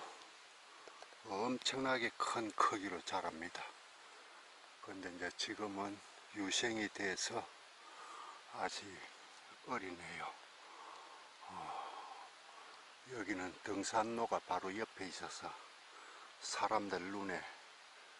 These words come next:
언제 띄어서 따갈지는 알 수가 없습니다마는 좀 더 자라면은, 어, 다시 촬영하도록 하겠습니다.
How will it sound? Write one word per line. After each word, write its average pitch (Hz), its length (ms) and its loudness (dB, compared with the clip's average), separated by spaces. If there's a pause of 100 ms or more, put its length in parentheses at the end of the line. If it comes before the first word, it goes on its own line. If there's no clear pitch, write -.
(180)
언제 95 360 2 (140)
띄어서 104 460 2 (200)
따갈지는 104 800 4 (360)
알 - 160 4
수가 - 320 0
없습니다마는 92 880 2 (920)
좀 98 400 6
더 92 320 6
자라면은, 101 720 10 (1300)
어, - 260 -4 (120)
다시 98 540 6 (1120)
촬영하도록 95 1160 4
하겠습니다. 87 720 -2